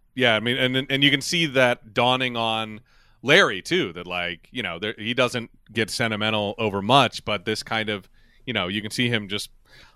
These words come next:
looking at it with that reverence and sort of like, "Wow, look at it." I mean, it's like, it's like we never left, you know?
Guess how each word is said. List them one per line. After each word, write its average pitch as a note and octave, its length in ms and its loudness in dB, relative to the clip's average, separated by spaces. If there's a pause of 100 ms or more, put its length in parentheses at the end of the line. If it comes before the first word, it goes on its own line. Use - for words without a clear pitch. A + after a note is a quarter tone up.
looking D3+ 300 6
at F#2 140 2
it F2+ 40 -2
with F#2+ 100 -4
that G2 120 -2
reverence G#2 600 0
and F#2+ 120 -6
sort G2 220 -2
of F2 80 -6
like, F2 160 -4
"Wow, F#2+ 480 4
look A2 160 -4
at A2 100 4
it." A2 180 0 (140)
I G#2 60 -4
mean, G#2 160 -4
it's G2+ 160 -6
like, G#2 360 -2 (440)
it's - 100 -2
like C#3 140 6
we D3+ 80 4
never D#3+ 200 6
left, C#3 560 2
you G2+ 100 -8
know? G2 200 -6